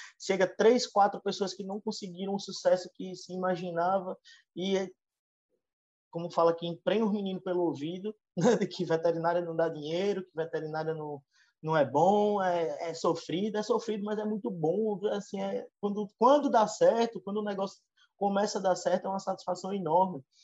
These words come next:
né? Você conseguir exercer essa profissão que você ficou lá cinco anos, às vezes até um pouquinho mais, né? Nem todo mundo forma ali no tempinho <laughs> certo.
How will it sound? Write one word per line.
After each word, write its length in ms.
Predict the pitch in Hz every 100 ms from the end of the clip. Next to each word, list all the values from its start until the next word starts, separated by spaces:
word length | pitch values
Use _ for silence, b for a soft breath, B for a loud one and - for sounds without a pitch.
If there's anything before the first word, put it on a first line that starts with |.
| b b b _
né? 320 | 147 165 180
Você 320 | 160 175 185 175
conseguir 800 | 190 - 170 147 170 190 190 -
exercer 360 | 165 165 175 180
essa 140 | 175
profissão 320 | - 165 - 156
que 60 |
você 160 | 156 -
ficou 200 | _ 151
lá 80 | 139
cinco 380 | - 175 - 151
anos, 180 | 156 160
às 340 | 165 202 196
vezes 160 | 202 190
até 140 | 214
um 60 | 214
pouquinho 320 | 226 226 220
mais, 360 | 208 233 165 185
né? 140 | 214
Nem 220 | 196 190 175
todo 180 | 185 185
mundo 220 | 180 175 - _ _ _ B B _
forma 260 | - 165 165
ali 120 | 165 165
no 140 | 160
tempinho 340 | 170 - 165
<laughs> 20 | 165
certo. 920 | 185 175 - - - 220 160 _